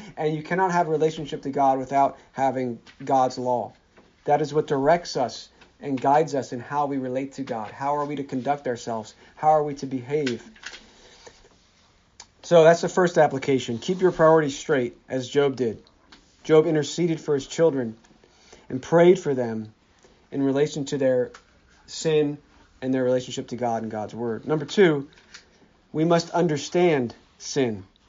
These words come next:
We must understand that our children are not angels. Many Christian parents, I think perhaps due to a lack of theological teaching or lack of sound doctrine, seem to make the mistake of thinking that their children,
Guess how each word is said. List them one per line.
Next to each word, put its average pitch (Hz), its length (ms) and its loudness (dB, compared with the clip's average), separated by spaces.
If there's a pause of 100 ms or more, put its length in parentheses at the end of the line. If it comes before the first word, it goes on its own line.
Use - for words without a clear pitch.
(260)
We 175 120 2
must 180 300 2
understand 156 840 2 (440)
that 156 160 6
our 143 140 6
children 143 800 6 (380)
are 143 160 2
not 151 380 2 (240)
angels. 135 720 -4 (680)
Many 220 360 8
Christian 214 360 4
parents, 151 400 4
I 151 80 0
think 165 220 -2
perhaps 160 600 2 (260)
due 165 220 -2
to 151 160 0
a - 20 2
lack 151 360 4
of 143 120 0
theological 143 640 -2
teaching 190 540 -4 (500)
or 120 100 -8
lack 147 300 4
of 131 100 -8
sound 151 300 -2
doctrine, 165 580 2 (400)
seem 233 320 6
to 233 100 4
make 208 200 8
the 185 80 4
mistake 180 640 2 (200)
of 160 140 -4
thinking 175 380 0
that 151 160 2
their 190 200 4
children, 143 600 -2